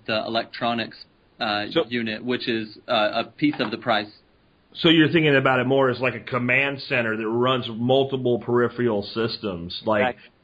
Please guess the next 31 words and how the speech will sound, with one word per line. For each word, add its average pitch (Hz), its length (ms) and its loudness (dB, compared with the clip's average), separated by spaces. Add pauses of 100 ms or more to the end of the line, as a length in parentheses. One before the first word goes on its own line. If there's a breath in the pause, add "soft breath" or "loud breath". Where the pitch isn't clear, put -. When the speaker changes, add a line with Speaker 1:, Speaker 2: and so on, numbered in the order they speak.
Speaker 2:
there, 123 200 4
there's 127 200 4
boxes 127 540 2
that 120 100 0
allow 117 240 2
you 117 160 -2
to 107 120 -6
take 113 380 -4
one 131 400 0
computer 123 680 2
and 110 200 -2
run 113 160 2
multiple 120 400 0
systems 120 400 -2
off 113 160 4
that 113 140 0
computer 113 340 0
into 101 140 0
multiple 107 400 0
monitors. 101 760 0 (460 soft breath)
Sort 135 200 8
of 113 140 2
Speaker 1:
Yeah. 104 60 -2
Speaker 2:
th-, - 280 -8
that, 117 220 -2
that 127 280 2
taken 117 320 -2
into 110 800 -4 (160 loud breath)
an 120 160 0
agrarian 117 640 2
model. 98 480 -2